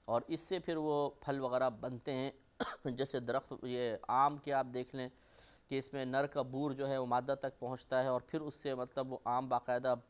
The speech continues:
بنتے ہیں، پیدا ہوتے ہیں۔ اسی طرح کھجور کا بھی مسئلہ ہے۔ تو یہ اللہ تبارک و تعالیٰ نے بڑی حکمت کے ساتھ چیزوں کا پیدا فرمایا اور ہر چیز ہمیں دعوت دے رہی ہے کہ ہم اس پہ غور و تفکر کر کے اللہ تعالیٰ کی عظمت کو اپنے دل میں پیدا کریں۔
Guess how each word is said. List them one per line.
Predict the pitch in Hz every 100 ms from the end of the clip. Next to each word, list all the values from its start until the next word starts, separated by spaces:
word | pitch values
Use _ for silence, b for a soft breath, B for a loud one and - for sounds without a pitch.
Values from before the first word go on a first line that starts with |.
| _ - 113 104
بنتے | 120 127 147 123
ہیں، | 110
پیدا | 123 123 127
ہوتے | 120 123
ہیں۔ |
اسی | 135
طرح | 151 147
کھجور | 147 139 160
کا | 160
بھی | 156
مسئلہ | 143 139 139
ہے۔ | 123 123 b b b b b b b b
تو | 143
یہ | 180
اللہ | 185 190 175
تبارک | 165 143 139 147 160
و |
تعالیٰ | 147 135 131 131
نے | 143 147 139 - _ -
بڑی | 147 185 170 135
حکمت | - 190 208
کے | 180
ساتھ | - 135 -
چیزوں | 127 131
کا | 135
پیدا | 131 123 135
فرمایا | 131 123 123 135
اور | 147 120
ہر | 143 151
چیز | - 170 202 131 b b b b 135
ہمیں | 147 143 143 - 113 113
دعوت | 123 165
دے | 156 143 143
رہی | 139 139
ہے |
کہ | 143
ہم | 131
اس | 123 -
پہ | 135
غور | 113 123
و |
تفکر | - 117 127 - 165
کر | 165 160
کے | 147 175 185 - -
اللہ | 127 135
تعالیٰ | 127 127 131
کی | 131
عظمت | 123 131 -
کو | 127
اپنے | 135
دل | 127
میں | 120 127
پیدا | 113 113 147
کریں۔ | 165 160